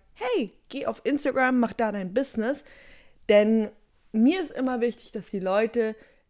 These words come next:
ja Erfolg haben und auch den Hintergrund wissen, wann ist es schlau für mich, auf welche Plattform zu gehen und nicht einfach, „Hey, geh doch dort und dorthin.“ Deswegen, ähm,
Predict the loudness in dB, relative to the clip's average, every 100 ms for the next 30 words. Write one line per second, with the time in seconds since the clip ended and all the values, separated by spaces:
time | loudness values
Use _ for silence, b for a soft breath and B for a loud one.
0 | _ -6 -2 -2 -4 -2 2 2 0 -8
1 | -8 -8 -6 -6 -2 -4 -4 -12 -8 -4
2 | -2 0 -2 -2 -4 -4 -2 -4 -2 -4
3 | -2 -2 -2 -4 -4 -8 -8 -4 -2 -2
4 | -2 -2 -2 -4 -12 -4 -4 -4 -4 -4
5 | -4 -8 -8 -8 -6 -6 -4 -6 -4 -2
6 | -2 -2 -6 -8 b b b -6 -6 -4
7 | -6 -6 -2 -2 -2 -10 -8 -2 -2 -2
8 | -8 -10 -14 _ _ _ _ _ _ _
9 | -8 0 0 0 -2 -2 -6 -10 B B
10 | B B B -2 -2 -4 -8